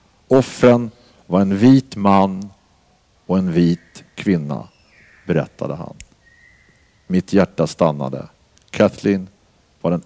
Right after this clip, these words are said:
enda vita kvinnan i delegationen. Nittonhundranittionio. Du sitter där, och du får precis ett dödsbud. Att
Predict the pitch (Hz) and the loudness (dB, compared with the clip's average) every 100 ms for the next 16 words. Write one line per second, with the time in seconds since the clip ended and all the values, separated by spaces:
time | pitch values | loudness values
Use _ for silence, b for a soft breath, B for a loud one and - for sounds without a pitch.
0 | _ 98 85 80 82 85 87 82 92 71 | _ -2 -2 -2 -2 -2 -4 -8 -6 -6
1 | - - 67 67 _ _ - - 156 123 | -8 -8 -8 -8 _ _ -10 -6 -6 -8
2 | 120 113 - _ _ - - 67 64 60 | -14 -14 -20 _ _ -16 -8 -8 -8 -14
3 | - 60 55 - _ _ _ _ _ _ | -14 -16 -16 -20 _ _ _ _ _ _
4 | _ _ _ _ _ _ _ _ - 104 | _ _ _ _ _ _ _ _ -4 0
5 | 104 - _ 107 92 90 80 85 80 - | 0 -2 _ -2 -2 -4 -4 -6 -6 -6
6 | 85 - 82 71 57 52 _ _ _ _ | -10 -8 -8 -8 -10 -16 _ _ _ _
7 | _ _ _ _ _ _ _ 104 - 92 | _ _ _ _ _ _ _ -6 -2 -4
8 | - 92 82 82 101 - _ _ _ _ | -2 -2 0 0 -2 -4 _ _ _ _
9 | _ _ _ _ _ - _ 101 104 - | _ _ _ _ _ -20 _ -4 -4 -6
10 | 110 - 117 - 127 117 90 - - - | -4 0 0 2 2 2 2 -8 -16 -20
11 | _ _ _ _ _ _ 90 - 95 82 | _ _ _ _ _ _ -8 -4 -6 -6
12 | - - 101 71 64 _ _ _ _ _ | -12 -6 -4 -4 -12 _ _ _ _ _
13 | _ _ _ _ _ - 95 _ - | _ _ _ _ _ -8 -8 _ -20